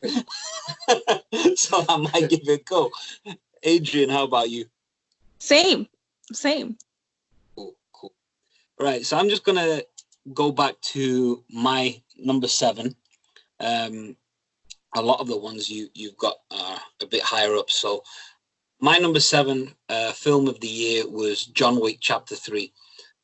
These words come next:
Speaker 1: We reviewed this together, Lupe, earlier in the year, so I encourage everyone to go back and, who hasn't seen it, to go back and, and review. If you haven't seen it, why haven't you seen it?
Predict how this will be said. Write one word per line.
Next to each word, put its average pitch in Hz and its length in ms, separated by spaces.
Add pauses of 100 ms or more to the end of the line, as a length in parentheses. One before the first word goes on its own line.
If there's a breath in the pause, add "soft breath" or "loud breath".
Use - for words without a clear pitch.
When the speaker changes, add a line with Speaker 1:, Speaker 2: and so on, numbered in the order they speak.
(120)
Speaker 1:
We 135 280
reviewed 139 480
this 156 220
together, 127 420
Lupe, 123 320
earlier 120 520
in 107 120
the 104 80
year, 127 240
so 123 180
I 107 60
encourage 117 400
everyone 104 280
to - 160
go 90 200
back - 240
and, 92 180 (500)
who 101 80
hasn't 147 340
seen 113 240
it, 107 120
to - 100
go 107 160
back - 300
and, 104 320
and 101 100
review. 101 340 (160 loud breath)
If 113 100
you 101 80
haven't 170 280
seen 120 220
it, 113 140
why 110 320
haven't 113 360
you 104 80
seen 107 320
it? - 120